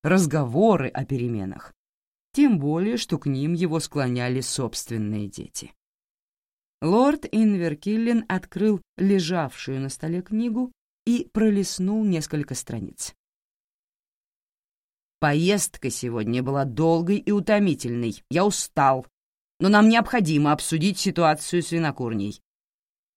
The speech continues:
Фергюс потратил немало усилий на разработку стратегии по возвращению прибыльности винокурни и поместью.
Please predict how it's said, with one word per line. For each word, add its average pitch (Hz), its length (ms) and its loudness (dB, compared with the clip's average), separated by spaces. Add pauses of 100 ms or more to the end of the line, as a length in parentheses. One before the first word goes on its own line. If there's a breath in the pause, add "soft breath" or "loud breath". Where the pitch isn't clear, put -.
(720)
Фергюс 240 500 0
потратил 226 480 -4
немало 208 440 0
усилий 180 600 -4 (280)
на 156 100 0
разработку 139 600 -4
стратегии 143 760 -6 (240)
по 170 240 -2
возвращению 170 1200 -4
прибыльности 123 800 -4
винокурни 147 800 -4 (120)
и 180 120 -4
поместью. 143 640 -8